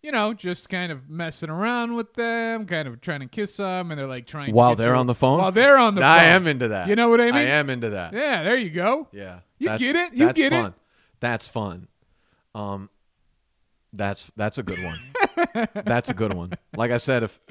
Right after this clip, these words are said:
Speaker 2: I, like I said, I'm not, I'm not, I don't understand what this is, and I'm not proud to admit it,
Speaker 1: All
Speaker 2: but when,
Speaker 1: right, I
Speaker 2: when
Speaker 1: can't
Speaker 2: my,
Speaker 1: wait.
Speaker 2: when my girl cries a little,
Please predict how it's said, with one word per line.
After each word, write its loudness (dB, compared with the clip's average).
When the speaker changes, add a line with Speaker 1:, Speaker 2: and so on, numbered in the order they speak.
Speaker 2:
I, -6
like -2
I -2
said, -4
I'm -6
not, -8
I'm -8
not, -8
I -6
don't -4
understand -4
what -4
this -6
is, -4
and -8
I'm -8
not -8
proud -4
to -4
admit -6
it, -6
Speaker 1:
All -8
Speaker 2:
but 0
when, -2
Speaker 1:
right, -2
I -8
Speaker 2:
when -2
Speaker 1:
can't -4
Speaker 2:
my, -6
Speaker 1:
wait. 0
Speaker 2:
when -4
my -2
girl 0
cries -2
a -6
little, -4